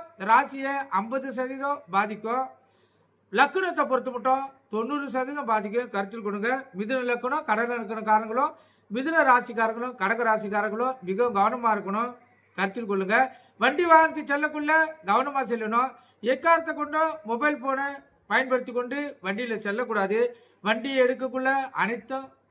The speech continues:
சரியாக இருக்குதா பார்த்துட்டு எடுக்கணும். முக்கியமா வண்டியில பிரேக் பிடிக்குதா பார்த்துட்டு தான் வண்டி எடுக்கணும். அதே போல வண்டி வாகனத்தை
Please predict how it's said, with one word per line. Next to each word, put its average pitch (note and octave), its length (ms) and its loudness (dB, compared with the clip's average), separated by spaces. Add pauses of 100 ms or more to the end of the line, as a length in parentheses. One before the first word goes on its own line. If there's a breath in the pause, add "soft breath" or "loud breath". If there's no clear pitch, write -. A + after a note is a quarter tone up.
சரியாக A#3 320 0
இருக்குதா A3+ 260 -2 (120)
பார்த்துட்டு G#3+ 340 -4
எடுக்கணும். F#3+ 380 -4 (340 soft breath)
முக்கியமா E4 460 2 (720)
வண்டியில C#4+ 360 2 (160)
பிரேக் C#4+ 300 2
பிடிக்குதா C4+ 360 -2 (120)
பார்த்துட்டு C4 420 -2
தான் D#4+ 160 0 (140)
வண்டி G#3 200 -2 (100)
எடுக்கணும். G3+ 420 -2 (480 soft breath)
அதே E4 200 6 (120)
போல D4+ 120 4 (500)
வண்டி C#4+ 280 -2
வாகனத்தை C#4+ 380 2